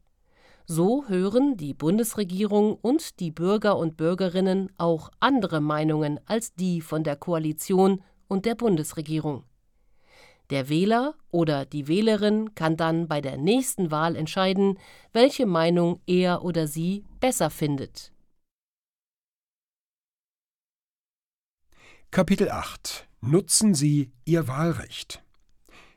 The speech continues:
Speaker 2: Wenn Sie wählen, unterstützen Sie die Parteien, Personen und Ideen, die Sie gut finden.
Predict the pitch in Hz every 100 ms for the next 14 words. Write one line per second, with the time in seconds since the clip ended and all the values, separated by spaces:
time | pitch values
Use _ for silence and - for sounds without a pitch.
0 | _ 127 165 156 160 175 196 170 214 -
1 | 160 165 156 220 - 196 160 143 131 120
2 | 107 107 110 156 185 180 147 123 117 160
3 | 175 160 101 101 87 85 101 143 180 190
4 | - - - 165 160 151 170 170 156 185
5 | - - 131 113 80 67 60